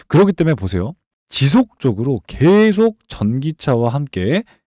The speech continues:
휘발유차가 같이 들어가는 하이브리드 차가 미친 듯이 올라가고 있다. 그래서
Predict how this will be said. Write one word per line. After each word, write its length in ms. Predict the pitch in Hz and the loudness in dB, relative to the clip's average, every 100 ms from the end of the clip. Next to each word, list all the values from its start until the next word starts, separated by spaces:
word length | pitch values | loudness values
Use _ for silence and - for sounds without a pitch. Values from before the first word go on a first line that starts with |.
| _ | _
휘발유차가 640 | - 214 220 208 196 - 156 | -4 2 4 4 0 -2 -2
같이 380 | - 98 - 147 | -4 -8 -4 -2
들어가는 440 | 135 104 90 80 - _ | 0 0 -4 -6 -12 _
하이브리드 560 | - - 226 214 202 175 | -8 -2 -2 0 -4 -4
차가 200 | - 139 | -4 -6
미친 360 | 95 87 - 160 | -6 -8 -4 -4
듯이 180 | 135 180 | -4 -4
올라가고 540 | 104 95 92 95 107 | -2 -2 -4 -6 -8
있다. 500 | 107 - 80 85 85 - | -6 -4 -4 -6 -8 -6
그래서 360 | 101 127 202 | -2 2 0